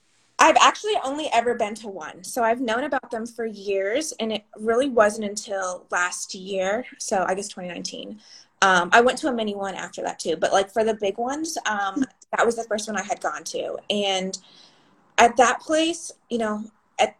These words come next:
that time, I sort of thought to myself, like, you know, "I'm really sort of at a place where I know a lot. I'm kind of, like, secure in my trichotillomania. I know what I need to do."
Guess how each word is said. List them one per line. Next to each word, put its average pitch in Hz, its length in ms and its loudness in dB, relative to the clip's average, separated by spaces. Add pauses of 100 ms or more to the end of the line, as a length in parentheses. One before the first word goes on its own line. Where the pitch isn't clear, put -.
(120)
that 220 180 6
time, 240 340 -4
I 226 120 -2
sort 220 240 -4
of 214 140 -2
thought 185 200 -2
to - 120 -10
myself, - 300 -8
like, 190 200 -4
you 202 80 -6
know, 190 100 -6
"I'm 190 320 -8
really 220 320 4
sort 220 220 -4
of 208 100 -4
at 190 140 2
a - 20 2
place 185 320 -4
where 180 180 -2
I 175 240 -4
know 254 320 8
a 247 40 8
lot. 214 260 6
I'm 190 140 -4
kind 202 180 -12
of, 196 80 -16
like, 180 140 -6
secure 214 360 -6
in 214 80 0
my 202 100 -2
trichotillomania. 196 800 -8
I 185 200 -6
know 180 180 -4
what 196 160 0
I 185 80 0
need 185 220 -10
to 196 100 -4
do." 196 320 0